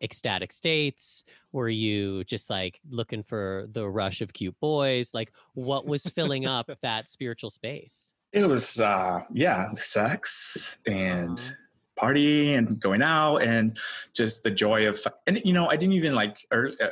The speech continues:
Speaker 3: in the beginning, I didn't even, like, drink or anything. It was just more, I loved going to these huge gay nightclubs. Uh, you know, that was just, like, a whole new world for me.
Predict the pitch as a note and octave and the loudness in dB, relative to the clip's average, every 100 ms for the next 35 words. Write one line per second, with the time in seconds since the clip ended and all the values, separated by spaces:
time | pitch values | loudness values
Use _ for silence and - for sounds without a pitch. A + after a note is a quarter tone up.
0 | - A2+ A#2 C3+ C3 A2+ B2 A2+ G2 F#2 | -2 -2 -2 0 0 0 0 -2 -2 -4
1 | F#2 - - G2+ F#2+ A2 F#2 F#2 F2+ - | -6 -10 -18 -8 -6 -4 -4 -6 -8 -10
2 | F2 F2+ G#2 G2 G#2 G#2 - G#2 - G#2 | -8 -8 -6 -2 -2 -2 -4 -4 -4 -4
3 | G2+ F#2+ - F#2 F#2+ F#2 - G2 F#2+ G2 | -2 -4 -4 -6 -8 -10 -16 _ -12 -4
4 | G2+ G#2 G2+ - - _ - F#2+ F#2+ - | -2 -2 -4 -14 -20 _ -6 -4 -4 -8
5 | - F2+ F#2 F2 - - _ _ _ _ | -10 -8 -6 -8 -12 -16 _ _ _ _
6 | - - A2 G#2 - - F#2+ G2 F#2 G2+ | -8 -2 -2 -2 -6 -12 -8 -6 -4 -4
7 | - - F#2 F#2 - - - G2+ - A2 | -6 -4 -2 -2 -8 -8 -4 -4 -2 -4
8 | F#2+ F#2 G2+ G#2+ - G#2 - F#2+ - - | -4 -4 -2 -2 -4 -8 -6 -6 -8 -8
9 | - G#2+ G2+ G2+ F#2+ F2 F#2 A#2+ A2 - | -4 -2 -2 -4 -6 -4 0 2 0 -2
10 | G2 F#2 F#2+ F#2 | -2 0 -2 -6